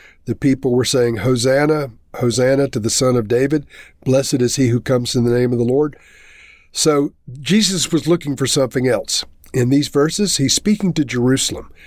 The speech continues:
This is the city where God had chosen to place his name in the Old Testament.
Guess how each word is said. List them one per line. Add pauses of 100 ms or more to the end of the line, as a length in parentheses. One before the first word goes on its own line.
(340)
This
is
the
city
where
God
had
chosen
to
place
his
name
in
the
Old
Testament.